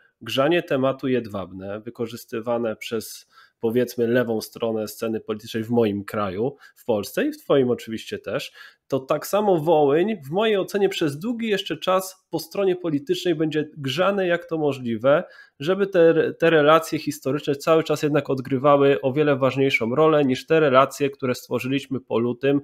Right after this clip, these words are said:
bo chociażby w moim małym Bełchatowie też jest duża już społeczność ukraińska, którą przyjęliśmy z otwartymi,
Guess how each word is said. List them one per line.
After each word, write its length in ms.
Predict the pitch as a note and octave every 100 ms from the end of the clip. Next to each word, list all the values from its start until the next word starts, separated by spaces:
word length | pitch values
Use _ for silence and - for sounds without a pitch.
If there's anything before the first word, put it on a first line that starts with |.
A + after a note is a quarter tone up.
| - -
bo 80 | A#2+
chociażby 500 | A#2 D3 D3 B2 C3
w 80 | A#2+
moim 320 | C#3 C#3+ C3
małym 400 | A#2 C3+ B2+ B2
Bełchatowie 680 | A#2+ A#2 A#2 A#2 A#2 A#2 B2+
też 260 | - C3 C#3
jest 360 | A#2+ - _ - - _
duża 400 | A#2+ C3 C3 C3
już 140 | A#2+
społeczność 480 | - - B2+ B2+ A#2+
ukraińska, 640 | C3 B2 B2+ A2 A#2 - D3+
którą 260 | - E3+
przyjęliśmy 580 | D#3+ - D#3 D3+ - C#3+
z 60 | C3
otwartymi, 720 | C3+ - C3+ - C#3+ C3+ B2